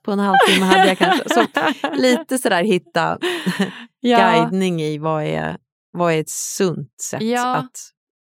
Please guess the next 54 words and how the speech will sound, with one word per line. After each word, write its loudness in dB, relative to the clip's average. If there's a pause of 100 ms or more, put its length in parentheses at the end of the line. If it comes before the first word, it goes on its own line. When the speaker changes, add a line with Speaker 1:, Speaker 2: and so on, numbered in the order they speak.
(600)
Speaker 1:
att -12
komma -6
nära -6
en -8
annan -12
människa. -14
Speaker 2:
Ja, 0
men 0
för -4
det 0
låter 0
ju -2
verkligen -2
som -4
att -4
om -2
du 0
är 2
den -2
här -2
ambivalenta -2
personen 0
och 0
du 0
blir 0
lätt -2
lite -8
överväldigande -2
Speaker 1:
Mm. 2
Speaker 2:
mot -2
en -2
annan -2
människa -2
och -4
du -8
kanske -8
skickar -4
tjugo -2
S -6
M 0
S -4
som -4
du -2
säger, 0
Speaker 1:
Ja. -2 (260)
Speaker 2:
så 0
låter 2
det 0
någonstans -4
som -2
att -4 (100)
då, 0
ja, -4
men -2